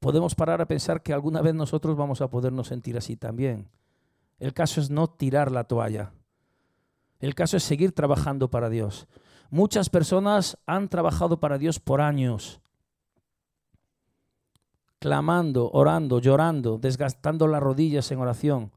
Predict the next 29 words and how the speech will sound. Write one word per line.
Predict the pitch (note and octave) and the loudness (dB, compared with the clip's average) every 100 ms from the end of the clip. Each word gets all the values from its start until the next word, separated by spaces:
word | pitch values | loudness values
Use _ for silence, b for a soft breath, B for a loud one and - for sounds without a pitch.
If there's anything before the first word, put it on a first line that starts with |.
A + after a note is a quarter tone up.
| _ _ - | _ _ 0
pidiendo | D3 D#3 F#3 F3+ D3 | 2 4 4 4 4
por | D3+ | 4
algo, | E3+ D#3 B2 A2+ - _ _ _ _ _ _ _ _ - | 4 4 0 -4 -6 _ _ _ _ _ _ _ _ -2
y | C#3+ | 2
se | D3 | 2
fueron | E3 G3 G#3 G#3+ A3 F#3+ - | 4 6 6 2 -2 -8 -4
con | D3 | -2
el | D3+ | 0
Señor | - C#3 F3 F3 | -2 0 0 0
sin | - C#3+ C3 | 0 0 4
ver | D#3+ B2+ G#2+ - _ _ _ _ _ _ _ _ _ _ | 4 2 -4 -10 _ _ _ _ _ _ _ _ _ _
contestada | C3 B2+ B2 - D3 C#3 | -4 -2 -4 -2 0 0
su | - | -2
oración. | B2 A2 - A#2 G#2+ F#2+ - _ _ _ _ _ _ - | -2 -2 -4 -6 -6 -14 -20 _ _ _ _ _ _ 0
Pero | D3 E3 | 2 4
aún | F3 | 2
así, | D3+ - G#3+ A3 | 0 0 -2 -2
todo | - D#3 D#3 | 0 2 2
el | |
tiempo | C#3+ D#3 D3 C3+ | 2 0 0 -2
que | |
estuvieron | C#3 - C3 C#3+ C3+ B2+ B2+ | -2 -2 0 2 0 -2 -6
en | C#3 | -6
esta | D3 E3 | -4 -4
tierra, | - C#3+ A#2 A#2 - _ _ _ - | -2 -2 -2 -6 -10 _ _ _ -8
estuvieron | - C#3 C3+ D#3+ D3+ | -4 0 2 2 0
creyéndole | - C3 C3 F3 F3+ F3+ | -2 -2 0 2 2 2
a | E3+ | 2
Dios | D#3+ C3 - | 2 0 -2